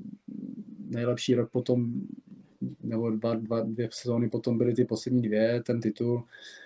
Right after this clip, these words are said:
Eh, z toho mám silné zážitky doteď, eh, tam to finále bylo úžasné, tam bylo asi všechno a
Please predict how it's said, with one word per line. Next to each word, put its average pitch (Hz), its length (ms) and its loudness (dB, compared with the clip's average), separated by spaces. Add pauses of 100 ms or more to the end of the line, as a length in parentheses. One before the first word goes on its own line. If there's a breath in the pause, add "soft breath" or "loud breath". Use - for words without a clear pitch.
(480 loud breath)
Eh, 120 1600 4
z - 80 -6
toho 113 180 4
mám 120 200 4
silné 120 280 4
zážitky 120 380 6
doteď, 123 560 8
eh, 117 320 2
tam 110 140 4
to 110 100 -2
finále 110 380 4
bylo 113 480 4 (240)
úžasné, 113 520 -6
tam 110 180 -6
bylo 113 180 -4
asi 117 180 -8
všechno 120 580 -8
a 113 280 -10